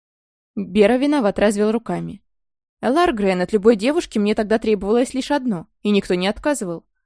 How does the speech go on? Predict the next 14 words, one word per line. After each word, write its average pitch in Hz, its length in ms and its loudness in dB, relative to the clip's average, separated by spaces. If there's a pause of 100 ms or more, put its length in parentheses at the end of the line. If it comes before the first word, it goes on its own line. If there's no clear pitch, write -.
(120)
Причем 247 260 0
я 220 140 4
честно 220 340 0
предупреждал, 247 800 -2 (200)
о 196 120 0
храме 214 360 2
не 233 120 2
может 190 280 0
быть 233 160 -4
и 269 40 -2
речи. 220 400 -6 (380)
Все - 180 0
поначалу 220 380 2
соглашались, 240 680 -4